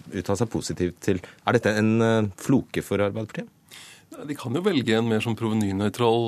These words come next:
Speaker 2: eh, tilnærming, sånn som også lå, lå i, fra Scheel-utvalget. Hvis du, det går an å,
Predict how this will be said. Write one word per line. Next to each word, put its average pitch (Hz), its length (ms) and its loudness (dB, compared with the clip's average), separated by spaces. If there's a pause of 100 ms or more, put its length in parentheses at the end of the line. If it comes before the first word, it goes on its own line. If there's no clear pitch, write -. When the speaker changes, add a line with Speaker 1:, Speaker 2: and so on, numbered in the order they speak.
Speaker 2:
eh, 113 440 0
tilnærming, 110 520 -2
sånn 110 240 -2
som 110 260 0
også 107 300 -2
lå, 104 800 -2
lå 104 240 -2
i, 104 400 -6
fra 104 240 -6
Scheel-utvalget. 110 720 -2
Hvis - 100 -4
du, 107 800 -6 (100)
det 120 160 -4
går 107 220 2
an 113 160 0
å, 139 60 0